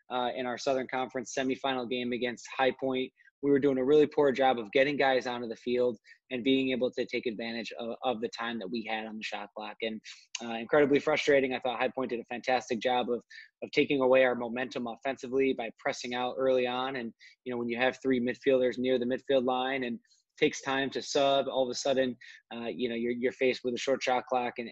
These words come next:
and the decisions that you're making are maybe not exactly how we drew it up in the game plan. Uh, the methods of practice, that's really what we've started to design and create this spring.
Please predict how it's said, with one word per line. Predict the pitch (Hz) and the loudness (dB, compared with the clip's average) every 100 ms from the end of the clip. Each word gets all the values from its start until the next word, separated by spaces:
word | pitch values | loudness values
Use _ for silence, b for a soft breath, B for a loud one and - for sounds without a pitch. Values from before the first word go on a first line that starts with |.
| - | -8
and | 117 | -6
the | 120 | -6
decisions | 117 - 120 123 110 | -4 -2 -2 -2 -4
that | 117 | -4
you're | 117 | -6
making | 117 117 120 117 | -10 -12 -12 -16
are | 120 117 | -12 -4
maybe | 127 120 123 | -2 0 0
not | 120 123 120 | -2 -6 -6
exactly | 117 110 120 113 117 110 | -8 -6 -6 -6 -10 -8
how | 110 | -6
we | 113 | -6
drew | - 123 120 | -6 -4 -4
it | 117 | -6
up | 113 _ B B | -10 _ B B
in | 127 | -6
the | 123 | -2
game | 120 120 113 | 0 0 -2
plan. | 113 98 - _ _ - - | -8 -10 -14 _ _ -16 -8
Uh, | 123 120 | -4 0
the | 131 | 2
methods | 151 156 151 | 2 2 0
of | 123 - | -2 0
practice, | 135 139 135 165 - B B | 2 2 2 -2 -4 B B
that's | 147 170 170 | 2 2 4
really | 170 160 | 4 6
what | 147 | 4
we've | 139 135 | 2 0
started | 143 135 117 | 2 2 2
to | 131 | 0
design | 110 123 113 127 131 127 | 0 -2 -2 0 0 -2
and | 107 | -4
create | 123 123 117 | -2 -2 -2
this | 117 | -6
spring. | - - 135 143 | -6 0 2 2